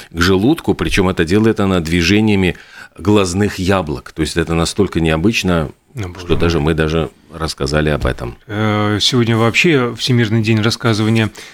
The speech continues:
Speaker 2: а, истории, и уж коли зашла речь о всяких животных, давайте отметим, что сегодня день мартовских зайцев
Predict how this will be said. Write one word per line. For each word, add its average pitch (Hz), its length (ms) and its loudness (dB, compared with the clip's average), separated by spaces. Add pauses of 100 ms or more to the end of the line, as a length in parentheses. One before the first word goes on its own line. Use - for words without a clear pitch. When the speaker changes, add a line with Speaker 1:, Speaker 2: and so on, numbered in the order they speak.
(140)
Speaker 2:
а, 120 280 2
истории, 131 560 2
и 139 80 0
уж 120 180 2
коли 117 240 2
зашла 123 540 2
речь 131 240 0
о 123 60 -6
всяких 123 440 -2
животных, 151 480 2
давайте 131 300 2
отметим, 120 360 -2
что - 140 -8
сегодня 113 340 0
день 113 240 2
мартовских 117 600 0
зайцев 214 420 2